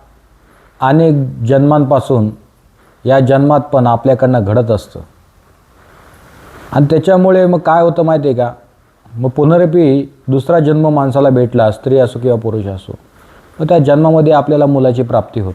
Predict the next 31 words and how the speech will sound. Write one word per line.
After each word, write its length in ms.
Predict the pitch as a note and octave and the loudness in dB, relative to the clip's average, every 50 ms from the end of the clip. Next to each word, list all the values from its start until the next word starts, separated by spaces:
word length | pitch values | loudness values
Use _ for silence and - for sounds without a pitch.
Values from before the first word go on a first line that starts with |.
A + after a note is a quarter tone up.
| - - | -12 -14
नाही. 140 | E2 D2+ - - - _ _ _ _ _ _ _ _ _ _ _ _ _ _ _ - - - - - - - - - - - - - - - - | -16 -18 -18 -20 -20 _ _ _ _ _ _ _ _ _ _ _ _ _ _ _ -20 -20 -20 -20 -20 -20 -20 -20 -20 -20 -20 -20 -20 -20 -6 -4
हा 80 | E3+ F3 | -2 -2
सिद्धांत 460 | F3 - F#3 E3 D#3+ G3 G3 G3 D#3+ C#3+ | 0 2 0 2 2 2 2 2 0 0
आहे, 80 | B2+ | 0
त्याला 200 | A#2 C3 C#3+ D#3 | 0 0 0 0
तुम्ही 300 | D3 D3 D#3 D3 D#3 D#3 | 0 -2 -2 -2 0 0
आम्ही 180 | D3 D3 D3+ D3 | 0 0 -2 -2
काय 160 | - C#3+ C3+ | 0 -2 -2
करू 220 | B2+ - B2+ B2+ A#2 | -2 -2 -4 -4 -4
शकत 400 | - - G#2+ G2+ G#2+ F#2+ G2+ G2 | -4 -6 -6 -6 -6 -8 -8 -10
नाही. 160 | F2+ E2 E2 - - _ _ _ _ _ _ _ _ _ _ - _ _ _ - - - - - - - - - - | -12 -14 -14 -18 -20 _ _ _ _ _ _ _ _ _ _ -20 _ _ _ -20 -20 -20 -20 -20 -20 -20 -18 -6 -2
हे 60 | D#3 | 0
भक्ती 320 | D#3 C#3 A#2+ B2 - E3+ | 2 2 0 0 0 0
मार्गामध्ये 600 | D#3+ D#3 D3+ D3 D3 D3 D3 D3 C#3+ C#3 C3 C3+ | 2 2 2 0 0 0 0 0 0 0 0 0
या 100 | C3+ C3 | 0 0
गोष्टी 340 | B2+ A#2 A#2+ A2+ - - A#2+ | 0 0 -2 -4 -4 -6 -6
सगळ्या 240 | - - G#2 G#2+ G2+ | -6 -4 -4 -4 -4
सांगितलेल्या 520 | - G#2 F#2+ F2+ E2+ E2 F2 D2+ D2+ C#2+ | -4 -6 -8 -8 -8 -8 -10 -10 -12 -12
आहेत. 680 | - - - - C#3+ C#3+ E3+ F3+ G#3+ F3+ F3+ D#3+ C3 A2+ - - - - | -14 -18 -8 -4 -2 0 2 2 2 2 2 2 0 -2 -6 -12 -20 -20
<clears throat> 260 | _ _ _ _ - | _ _ _ _ -8
हा 100 | D3 D3 | -8 -4
सगळा 380 | - D#3 D3+ E3+ E3+ E3 D#3+ | -2 0 2 2 2 2 2
भोगाचा 440 | D3+ C3 B2 B2+ B2+ C#3+ C#3 C3 C#3+ | 2 0 0 0 0 0 0 -2 -2
प्रकार 360 | B2+ - A2+ G2+ - G2+ F2+ D#2 | -4 -2 -4 -4 -4 -6 -8 -8
आहे, 80 | D2+ D2 C#2+ - _ _ _ _ _ _ _ _ _ _ _ _ _ _ - - - - - - - - - - - - - - - - - - - - - | -10 -16 -18 -20 _ _ _ _ _ _ _ _ _ _ _ _ _ _ -20 -20 -20 -20 -20 -20 -20 -20 -20 -20 -20 -20 -20 -20 -20 -20 -20 -18 -18 -8 -4
त्याच्यामुळं 720 | - C#3 C#3 F3+ F3+ F3+ F#3 F#3 F#3 F#3 F3+ E3+ D#3+ D#3+ D#3+ - - - _ _ _ _ _ _ _ _ _ _ _ _ - B2 | -2 0 2 2 2 4 4 4 4 4 4 2 0 0 -4 -8 -14 -20 _ _ _ _ _ _ _ _ _ _ _ _ -6 -4
अनेक 320 | C3 D3 D#3 D3+ D3+ - | -2 -2 -2 -2 0 0
काय 100 | D3 C3+ | 0 0
त्रास 320 | C3 - B2 B2 A#2 - | 2 0 0 0 0 0
होत 160 | - G#2+ F#2+ G2 | -2 -4 -4 -4
राहतात. 280 | F2 D#2 - - C#2+ | -6 -6 -8 -12 -16